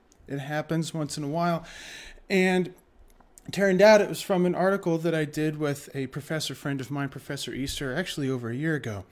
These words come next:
And he's having a book that's coming out very soon, The Discomfort Crisis, and I've had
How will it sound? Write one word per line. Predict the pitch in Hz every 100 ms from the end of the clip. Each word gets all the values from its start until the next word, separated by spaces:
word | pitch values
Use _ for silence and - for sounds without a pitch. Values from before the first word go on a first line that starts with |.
| - - - - - -
And | 208 208 208 202 190 - - - - - -
he's | - 180 180
having | 165 156 151
a | 131
book | 156 151
that's | 143 -
coming | 156 143 143
out | 127
very | 123 120 123
soon, | - 185 185 180
The | 139
Discomfort | 131 127 - 143 135
Crisis, | 120 165 151 - 143
and | 131 120
I've | 120 131 -
had | 139 131